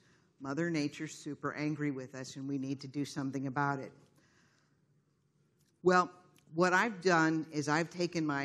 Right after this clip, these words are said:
experience, and I'm building this app to help volunteers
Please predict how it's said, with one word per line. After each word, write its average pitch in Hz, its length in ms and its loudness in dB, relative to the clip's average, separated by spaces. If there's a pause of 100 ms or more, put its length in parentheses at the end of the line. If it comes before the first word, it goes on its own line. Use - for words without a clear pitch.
experience, 139 960 -4 (960)
and 151 160 0
I'm 147 160 -2
building 170 420 2
this 151 240 0
app 139 260 -2 (640)
to 160 300 2
help 160 360 2
volunteers 151 1040 2